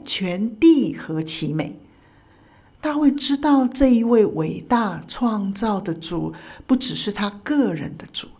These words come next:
也不只是他一个国家的主。他知道这一位神，他是创造天地的主，所以他也是全地的主。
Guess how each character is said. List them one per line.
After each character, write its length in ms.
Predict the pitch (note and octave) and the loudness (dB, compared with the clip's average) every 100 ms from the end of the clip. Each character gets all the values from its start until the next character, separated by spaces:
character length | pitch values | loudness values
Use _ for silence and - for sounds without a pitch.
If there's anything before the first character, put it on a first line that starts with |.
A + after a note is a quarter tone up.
| _ - - - | _ -20 -20 -8
也 140 | G#3+ G#3 | 2 2
不 140 | A3+ | 4
只 240 | C#4+ - | 0 -2
是 260 | - - B3 | -2 -2 -2
他 300 | A#3+ C4 C4 - | -2 -4 -2 4
一 80 | |
个 240 | E4 E4 G3 | 4 4 -4
国 320 | - D#3+ E3 | -2 -2 -2
家 220 | E3 B3 | 0 -2
的 120 | B3+ | 0
主。 360 | A3 - - - - _ - - _ | -4 -6 -10 -12 -20 _ -20 -20 _
他 140 | C#4+ | -10
知 200 | D4 D#4+ | -6 -2
道 180 | D4 D4 | 0 0
这 240 | D4 - D#4+ | 0 2 6
一 140 | C4+ | 6
位 180 | C#4+ C4+ | 6 4
神， 600 | - F#3+ E3+ E3 F3 F#3+ | 4 0 0 -2 -4 -10
他 180 | - F#3+ | -12 -10
是 120 | G#3+ | -6
创 420 | G3 - A3+ G3 | -6 0 0 0
造 320 | E3 G#3+ F#3+ E3 | -2 2 2 0
天 380 | - A3+ A3+ A#3+ | -2 0 0 4
地 180 | C4+ | 4
的 120 | G#3 F3+ | 4 -2
主， 320 | - D#3 - - - - | -4 -6 -8 -12 -20 -4
所 300 | - F#3 G#3+ | 0 4 6
以 340 | B3 F3+ B2+ | 4 4 -2
他 260 | - - C#4+ | -8 -4 -2
也 220 | E4 G3 | 2 2
是 320 | - - F3+ | 2 -2 -2
全 380 | E3 - D#3+ E3 | -4 -2 -2 0
地 200 | C4 D#4 | 6 6
的 120 | G3+ | 6
主。 320 | E3 - - | 0 -4 -6